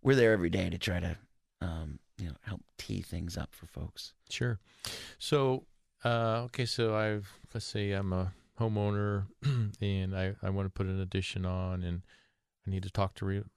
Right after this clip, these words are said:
Speaker 2: remodeling companies about that. And, uh, but I wanna throw some ideas by you. Where,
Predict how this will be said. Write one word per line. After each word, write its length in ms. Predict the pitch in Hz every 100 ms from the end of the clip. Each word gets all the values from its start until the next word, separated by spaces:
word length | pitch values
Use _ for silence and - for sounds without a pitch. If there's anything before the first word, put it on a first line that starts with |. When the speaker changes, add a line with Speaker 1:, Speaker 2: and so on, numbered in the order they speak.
| -
Speaker 2:
remodeling 460 | 98 92 90 95
companies 580 | 95 92 92 92 92 92
about 300 | 101 87 -
that. 360 | 92 92 92 - 90
And, 260 | 90 87 - - - _ _ _ 98
uh, 280 | 95 92
but 160 | 104 101
I 40 |
wanna 200 | 101 101
throw 260 | 92 - 101
some 200 | 98 101
ideas 580 | 98 101 101 101 95 95
by 560 | - 95 95 92 95 98
you. 280 | 107 101 101 101 107
Where, 300 | 107 110